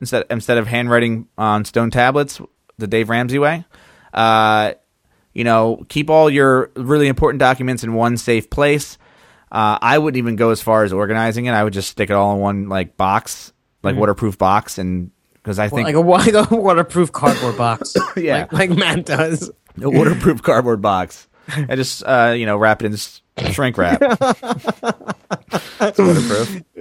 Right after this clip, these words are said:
Speaker 2: You should be prudent about protecting your documents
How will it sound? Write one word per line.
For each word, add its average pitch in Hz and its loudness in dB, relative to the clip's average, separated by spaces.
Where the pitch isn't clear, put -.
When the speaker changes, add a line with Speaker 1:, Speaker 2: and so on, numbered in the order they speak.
Speaker 2:
You 226 6
should 226 4
be 208 4
prudent 190 4
about 165 2
protecting 196 -2
your 185 4
documents 151 -2